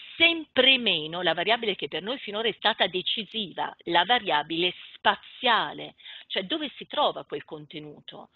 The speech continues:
È conservato in una biblioteca, in una cineteca, è menzionato in un libro, in un catalogo,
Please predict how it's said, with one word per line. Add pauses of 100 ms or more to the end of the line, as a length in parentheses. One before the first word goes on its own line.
È
conservato
in
una
biblioteca,
in
una
cineteca,
è
menzionato
in
un
libro,
in
un
catalogo,